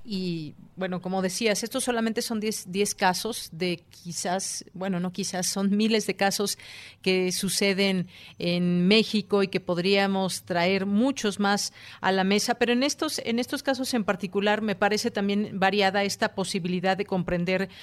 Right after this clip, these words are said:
los temas ligados a la justicia cuando esta,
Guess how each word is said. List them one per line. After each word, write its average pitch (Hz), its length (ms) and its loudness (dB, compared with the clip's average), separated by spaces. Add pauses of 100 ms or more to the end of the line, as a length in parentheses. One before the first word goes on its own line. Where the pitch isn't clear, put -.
(140)
los 180 180 -2
temas 214 300 0
ligados 190 360 0
a 196 40 0
la 175 120 0
justicia 208 720 -2 (320)
cuando 196 300 4
esta, 262 420 4